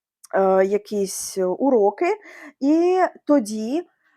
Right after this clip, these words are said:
е, у вас може вийти дійсно, е, така, знаєте, power couple. А, тобто дійсно така впливова дуже пара, е, двох, е, добре реалізованих і добре пропрацьованих людей. Не відразу,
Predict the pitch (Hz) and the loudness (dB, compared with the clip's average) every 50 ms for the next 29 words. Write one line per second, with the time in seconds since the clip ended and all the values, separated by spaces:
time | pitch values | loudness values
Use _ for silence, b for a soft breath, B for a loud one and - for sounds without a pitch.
0 | _ _ _ - 220 214 214 208 196 190 214 220 247 311 311 - - 233 247 277 | _ _ _ 0 2 2 2 2 0 0 2 4 4 4 2 -2 -6 -6 -6 -4
1 | 269 277 226 202 220 247 254 262 - - 269 269 262 262 262 254 233 - - 185 | -4 -4 -6 -4 -6 -8 -8 -8 -8 -8 -6 -4 -4 -4 -4 -4 -4 -6 -8 -12
2 | 180 202 233 262 269 262 - - - 254 254 254 254 254 247 247 247 240 233 - | -12 -10 -10 -10 -10 -12 -14 -12 -10 -6 -4 -4 -2 -2 -2 0 0 0 -2 -2
3 | - - 202 196 196 190 190 - 196 - 202 190 175 175 185 202 233 226 _ - | -4 -6 -6 -6 -6 -6 -8 -12 -14 -12 -10 -10 -10 -10 -12 -14 -14 -14 _ -20
4 | - - 214 220 214 208 208 208 - 185 180 180 _ - - 190 b b b b | -6 -2 -2 -2 -2 -4 -6 -8 -10 -10 -10 -10 _ -18 -20 -20 b b b b
5 | b b b b b b b b _ - 196 190 185 185 185 - 196 - _ _ | b b b b b b b b _ -8 -6 -6 -6 -8 -10 -14 -18 -18 _ _
6 | 214 208 208 202 202 190 - 185 190 202 233 277 285 277 - - 247 240 - 220 | -6 -4 -4 -4 -4 -6 -8 -10 -12 -12 -10 -10 -10 -12 -12 -12 -12 -10 -10 -12
7 | 220 - 226 214 214 - _ _ 220 220 240 226 196 220 247 277 302 294 269 247 | -6 -4 -4 -4 -4 -6 _ _ -4 -4 -2 -2 -2 -4 -4 -4 0 0 -2 -2
8 | 202 208 226 226 214 220 208 - - 196 190 208 233 269 302 320 311 302 262 - | -2 -6 -10 -6 -6 -8 -8 -4 -2 0 2 2 2 2 2 2 0 0 -2 -6
9 | - - 202 202 202 190 180 185 175 185 202 233 269 285 294 285 - - - - | -6 -6 -4 -4 -4 -6 -8 -14 -10 -8 -6 -2 0 2 0 0 -2 -8 -18 -18
10 | - - - 202 202 196 196 196 196 196 190 _ _ _ _ _ _ _ _ _ | -12 -8 -6 -4 -4 -2 -2 -2 -4 -4 -6 _ _ _ _ _ _ _ _ _
11 | _ _ _ _ _ _ _ _ _ _ _ _ _ _ _ _ - 196 180 233 | _ _ _ _ _ _ _ _ _ _ _ _ _ _ _ _ -20 -10 -6 -2
12 | 240 262 294 294 254 254 247 233 233 220 214 214 208 208 208 196 180 185 - 220 | 0 0 0 0 0 0 -2 -2 -2 -2 -2 -2 -2 -2 -4 -6 -8 -4 -2 -2
13 | 269 294 285 247 233 214 208 202 190 - - _ 190 190 175 180 202 220 240 240 | 0 -2 -2 -4 -6 -6 -6 -10 -10 -12 -14 _ -16 -16 -10 -6 -6 -4 -4 -6
14 | 226 220 202 190 190 185 175 - 175 175 - - - 202 196 196 180 175 165 - | -6 -8 -10 -8 -12 -14 -16 -16 -18 -18 -14 -10 -10 -10 -10 -10 -14 -14 -16 -18
15 | - 170 156 156 - 113 82 - _ _ 180 180 202 262 302 381 381 349 311 269 | -20 -20 -20 -18 -18 -20 -20 -20 _ _ -14 -12 -10 -10 -8 -8 -6 -4 -4 -2
16 | 226 214 202 208 208 233 | -4 -4 -6 -10 -16 -18